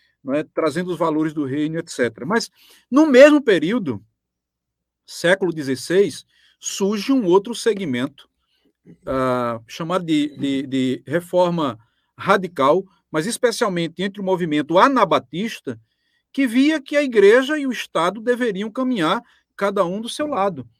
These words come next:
E eles não tinham essa mesma compreensão da participação política do pastor, nem mesmo dos crentes necessariamente, né? Porque o que eles entendiam? Eles entendiam que a função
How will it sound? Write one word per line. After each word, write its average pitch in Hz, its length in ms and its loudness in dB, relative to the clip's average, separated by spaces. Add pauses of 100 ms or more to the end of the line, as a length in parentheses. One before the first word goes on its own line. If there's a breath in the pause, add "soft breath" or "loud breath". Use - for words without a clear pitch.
(220)
E 180 80 2
eles 208 220 2
não 277 260 -2
tinham 247 320 -4
essa 190 240 -6
mesma 175 440 -4 (140)
compreensão 254 720 -4
da 175 120 -4
participação 196 920 -4 (340)
política 226 460 -2
do 196 100 -2
pastor, 165 540 -2 (280)
nem 311 180 4
mesmo 269 240 2
dos 262 200 -6
crentes 208 320 -2
necessariamente, 170 720 -4
né? 151 220 -2 (280 soft breath)
Porque 214 200 -2
o 254 40 -2
que 247 80 0
eles 262 200 2
entendiam? 208 440 0
Eles 165 140 -4
entendiam 240 420 -2
que 226 300 -4
a 185 100 0
função 190 960 0